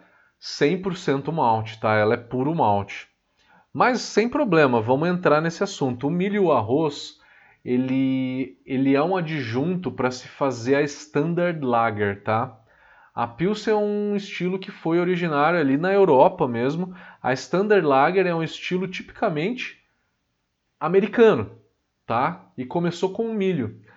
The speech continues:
A ideia de se jogar milho e arroz na, na cerveja é pra deixar a cerveja mais leve.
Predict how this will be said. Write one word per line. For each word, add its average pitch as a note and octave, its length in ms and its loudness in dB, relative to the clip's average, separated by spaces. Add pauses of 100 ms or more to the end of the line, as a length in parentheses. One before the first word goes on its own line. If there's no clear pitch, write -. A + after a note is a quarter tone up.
(160)
A D3+ 180 0
ideia F3+ 440 2
de G3+ 80 -10
se A#3 160 -6
jogar D3 480 2
milho D3+ 400 -2
e F#3 60 2
arroz B2+ 480 0
na, A2 360 -2
na G#2+ 120 -4
cerveja A2 840 -2 (320)
é B2 80 -6
pra D#3 200 -4
deixar E3 280 -4
a E3 40 -4
cerveja E3 440 -4
mais E3+ 280 -4
leve. B2 600 -2